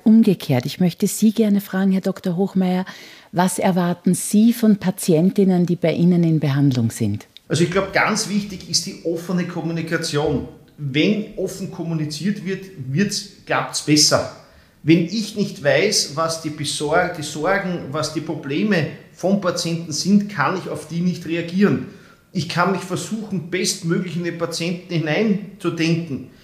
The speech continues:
Speaker 2: Aber was dann wirklich die Probleme sind, was da im Kopf vorgeht, kann ich natürlich nicht sagen. Ähm, was der Patient nie hören wird von mir, eine Prognose, wie lange lebe ich noch, höre ich vor allem von den Verwandten. Das kann man nie sagen.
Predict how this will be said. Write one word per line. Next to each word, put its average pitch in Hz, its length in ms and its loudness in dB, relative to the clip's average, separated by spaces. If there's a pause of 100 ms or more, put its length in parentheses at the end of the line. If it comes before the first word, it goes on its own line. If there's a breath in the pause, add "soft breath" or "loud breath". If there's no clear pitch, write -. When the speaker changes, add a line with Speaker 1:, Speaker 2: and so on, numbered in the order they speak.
(240 soft breath)
Speaker 2:
Aber - 480 2
was - 240 -4
dann 180 200 2
wirklich 165 260 -2
die - 100 -6
Probleme 165 480 -4
sind, 208 440 -4
was 165 200 -4
da 160 60 -6
im 156 140 -6
Kopf - 300 -8
vorgeht, 170 460 -4
kann 160 220 -2
ich 175 80 0
natürlich 170 420 -4
nicht 170 180 -2
sagen. 170 340 -6 (680 soft breath)
Ähm, 170 240 2 (300)
was 165 380 -2
der 190 100 0
Patient 185 540 0
nie 202 160 4
hören 170 300 4
wird 190 180 -4
von 180 160 -4
mir, 185 140 0
eine 180 140 0
Prognose, 175 640 -4
wie 160 80 0
lange 151 300 0
lebe 208 220 -2
ich 170 140 -8
noch, 170 300 -2
höre 165 140 2
ich 170 120 -2
vor - 200 -2
allem 190 140 -2
von 170 160 -6
den 170 120 -4
Verwandten. 165 680 -4 (320 loud breath)
Das - 200 0
kann - 260 -2
man 220 160 4
nie 180 120 2
sagen. 143 440 -2